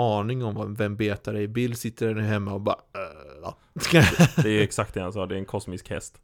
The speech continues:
Speaker 1: Ja, det är en kosmisk häst som har plockat upp Mjölner.
Speaker 2: Ja.
Speaker 1: Det är, det är så jag, eh, läste om Beta Ray Bill. Han är bästa, best buds. Han är battle brother med Thor.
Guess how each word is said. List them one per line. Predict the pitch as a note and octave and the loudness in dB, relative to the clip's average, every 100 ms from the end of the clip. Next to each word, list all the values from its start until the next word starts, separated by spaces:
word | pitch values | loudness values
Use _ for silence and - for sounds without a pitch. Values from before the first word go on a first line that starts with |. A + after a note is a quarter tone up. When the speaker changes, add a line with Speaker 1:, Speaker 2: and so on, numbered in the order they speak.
| - | -6
Speaker 1:
Ja, | B2+ A#2+ D3 | -2 -2 -2
det | F3 | -2
är | |
en | E3 D3+ | -2 0
kosmisk | D3+ B2+ - A#2 - | -2 -2 -6 -10 -6
häst | A2 - - - _ _ | -6 -6 -10 -18 _ _
som | - A#2+ A#2 | -8 -4 0
har | A2+ G#2 | 0 -2
plockat | - A#2 A2 G#2+ | -6 -6 -4 -4
upp | - | -4
Mjölner. | A2 G2+ F#2+ F#2+ G#2 A2+ _ _ _ _ - | -4 -2 -4 -6 -6 -8 _ _ _ _ -8
Speaker 2:
Ja. | - - _ _ _ - | -8 -8 _ _ _ -4
Speaker 1:
Det | B2+ | -2
är, | |
det | A#2 A2+ A#2+ | 0 -4 -2
är | B2+ | -2
så | - C3 B2 | 2 2 2
jag, | A2 | 2
eh, | A2+ A#2+ A2+ G2 A2 A2+ | -2 -6 -6 -8 -8 -4
läste | A2+ G#2 - | -2 -2 -4
om | A2 G#2+ G#2 - | -8 -8 -10 -6
Beta | A2 G2+ G#2+ | -6 -4 -6
Ray | G#2 | -6
Bill. | G#2+ A2 | -4 -2
Han | G#2+ | -2
är | G2+ | -2
bästa, | - G#2 A#2+ A2 - - | -6 -10 -4 -4 -4 -12
best | B2 A#2+ A#2 - | 0 2 2 -4
buds. | A#2+ B2 A2+ A2+ A2 - - _ - - - | 0 2 2 -2 -6 -6 -10 _ -20 -20 -8
Han | A#2+ | -2
är | A2+ | -2
battle | A#2 A#2+ - - A2+ | 2 0 0 -6 -6
brother | A2+ A#2+ G2+ G2+ A2+ A2+ | -2 0 0 0 -2 -2
med | A2+ G#2+ - | -4 -8 -10
Thor. | - B2 C#3+ | -8 -8 -8